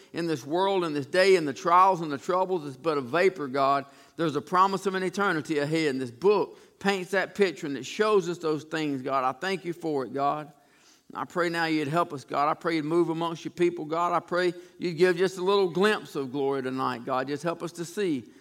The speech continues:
the things that you have in store. Lord, we love you and we praise you in Jesus' name. Amen.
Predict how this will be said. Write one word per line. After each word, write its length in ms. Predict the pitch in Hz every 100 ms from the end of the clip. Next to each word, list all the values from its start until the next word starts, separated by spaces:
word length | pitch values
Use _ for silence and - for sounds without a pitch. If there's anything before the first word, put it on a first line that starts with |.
| _
the 100 | 156
things 280 | - 156 151
that 80 | 143
you 100 | 143
have 240 | 147 156 156
in 100 | 156
store. 400 | - 143 131 123
Lord, 180 | 143
we 80 | 156
love 260 | 151 165 180
you 40 |
and 100 | 185
we 60 | 185
praise 360 | 170 151 131
you 80 | 123
in 40 | 127
Jesus' 480 | 139 156 117 110
name. 400 | - 117 107 110 123 _ _ _ -
Amen. 480 | 139 135 123 104 85